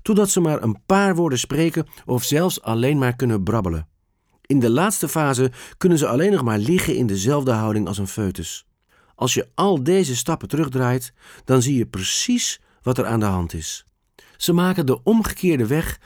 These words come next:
van een foetus tot een volwassene. Ze krijgen dus langzaam weer het brein en het gedrag van een baby en zelfs nog daarvoor.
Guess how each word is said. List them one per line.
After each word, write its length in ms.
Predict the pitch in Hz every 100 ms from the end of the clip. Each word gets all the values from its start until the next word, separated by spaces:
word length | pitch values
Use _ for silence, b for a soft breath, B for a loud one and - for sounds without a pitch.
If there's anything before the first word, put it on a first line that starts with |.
| B
van 180 | - 135
een 120 | 95
foetus 480 | - 170 165 156 123
tot 160 | -
een 120 | 123 107
volwassene. 560 | 101 92 87 78 73 - _ _ _ b
Ze 160 | b 131
krijgen 400 | - 220 226 170
dus 180 | 127 104
langzaam 460 | 143 233 180 160
weer 420 | 139 135 135 - -
het 260 | 120 92
brein 320 | 87 151 190 208
en 120 | 123
het 140 | 117
gedrag 420 | - 95 127 160
van 120 | - 123
een 160 | 113
baby 400 | 110 107 95 98 B B
en 200 | B 113
zelfs 360 | 101 135 196 156
nog 220 | 165 139
daarvoor. 600 | 117 110 98 101 85 80